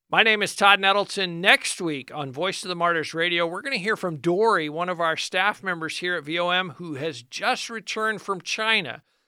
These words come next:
and she's gonna talk to us about some of the people she met there. I hope you'll be back with us next week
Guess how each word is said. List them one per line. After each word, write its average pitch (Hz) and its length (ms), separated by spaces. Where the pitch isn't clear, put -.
and 143 160
she's 214 300
gonna 196 200
talk 196 340
to 190 140
us 185 200
about 143 260
some 202 160
of 196 60
the 151 80
people 180 400
she 180 200
met 170 300
there. 170 320
I 143 120
hope 220 300
you'll 214 120
be 185 100
back 175 360
with 180 160
us 170 240
next 170 320
week 131 260